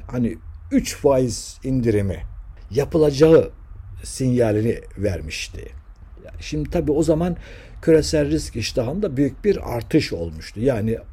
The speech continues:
burada faizler düşecek. Tamam mı? Biz hani A B D varlıklarına yatırımın getirisi azalacak. O zaman ne yapalım?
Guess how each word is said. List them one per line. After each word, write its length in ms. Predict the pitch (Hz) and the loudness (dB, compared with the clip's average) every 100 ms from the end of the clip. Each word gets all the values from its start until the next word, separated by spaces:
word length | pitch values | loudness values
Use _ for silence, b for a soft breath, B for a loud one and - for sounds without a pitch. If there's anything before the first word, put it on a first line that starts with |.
| - - | -14 0
burada 320 | 185 120 117 | 4 4 2
faizler 600 | - 160 110 98 165 156 | 0 0 2 2 2 6
düşecek. 600 | 143 151 139 147 - - - b b b b - | 6 4 6 4 4 -16 -18 b b b b -8
Tamam 320 | 113 185 156 | -4 -2 -2
mı? 100 | 87 95 | -4 -4
Biz 220 | 123 110 - B B - | -4 -6 -10 B B -4
hani 180 | 117 117 | -2 0
A 140 | 131 120 | 2 4
B 140 | 120 | 6
D 140 | 147 127 | 6 6
varlıklarına 800 | 117 113 - 117 113 117 113 - | 4 2 0 0 2 0 0 -6
yatırımın 640 | 117 120 117 113 110 101 110 | 0 0 2 0 0 -2 -2
getirisi 460 | 135 135 95 - - | -2 0 -4 0 0
azalacak. 680 | 190 190 180 151 131 - | 4 6 8 8 4 0
O 40 | 120 | -2
zaman 360 | 127 131 127 | 0 0 0
ne 40 | 160 | 2
yapalım? 520 | 131 104 143 233 | 0 2 2 2